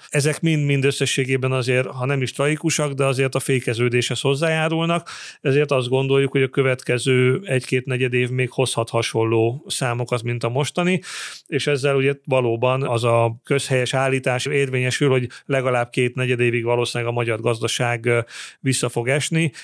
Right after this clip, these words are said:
ez pedig azt eredményezi, hogy technikai recesszióba kerül.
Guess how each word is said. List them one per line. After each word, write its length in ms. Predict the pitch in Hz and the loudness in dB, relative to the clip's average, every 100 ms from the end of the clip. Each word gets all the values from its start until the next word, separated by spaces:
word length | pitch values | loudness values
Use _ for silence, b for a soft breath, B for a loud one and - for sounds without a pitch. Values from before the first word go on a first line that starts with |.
| B | B
ez 140 | 147 | -6
pedig 260 | - 135 123 | -4 -2 0
azt 220 | 123 - | 0 -2
eredményezi, 600 | 127 120 120 120 120 113 | -2 -2 0 -2 -2 -2
hogy 300 | 117 120 120 - | 0 0 -2 -6
technikai 540 | - 127 113 120 127 117 | -4 -2 -2 -4 -2 0
recesszióba 680 | 120 117 117 - 127 120 117 | 0 0 -2 0 0 0 -2
kerül. 460 | - 131 160 180 | -2 2 4 2